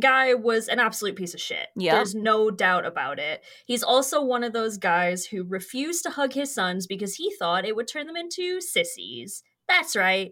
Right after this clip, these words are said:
Speaker 1: He was too manly to show his kids any kind of affection. Way to
Speaker 2: So,
Speaker 1: go, bud.
Speaker 2: so manly.
Speaker 1: Oh my God.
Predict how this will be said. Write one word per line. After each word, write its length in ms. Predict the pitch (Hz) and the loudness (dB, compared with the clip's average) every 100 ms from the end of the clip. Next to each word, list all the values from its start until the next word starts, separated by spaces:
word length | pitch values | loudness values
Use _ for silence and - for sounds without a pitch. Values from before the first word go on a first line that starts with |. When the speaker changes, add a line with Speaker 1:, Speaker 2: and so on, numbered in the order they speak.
| _ | _
Speaker 1:
He 140 | - 539 | -2 2
was 160 | 415 226 | 2 0
too 260 | - 453 453 | 4 4 4
manly 420 | 339 - 302 311 | 2 2 -2 -6
to 100 | 262 | -6
show 220 | - 415 403 | -4 -2 -2
his 200 | 415 403 | -4 -2
kids 380 | 302 254 254 - - | 2 2 0 -6 0
any 260 | 220 226 | 0 2
kind 240 | 226 196 196 | 0 0 0
of 80 | 190 | -4
affection. 640 | 202 160 175 - 139 214 | -4 -4 -4 -8 -8 -6
Way 140 | 370 277 | -4 0
to 100 | 196 | 4
Speaker 2:
So, 80 | |
Speaker 1:
go, 300 | 233 208 180 | 4 4 2
bud. 140 | - 180 | -2 4
Speaker 2:
so 340 | 254 277 214 | 8 8 8
manly. 800 | 170 165 165 160 156 139 156 165 | 4 -4 -4 -8 -10 -10 -10 -6
Speaker 1:
Oh 280 | 220 214 202 | 2 4 4
my 160 | 175 156 | 2 -2
God. 500 | 156 151 151 151 | -6 -2 -2 -2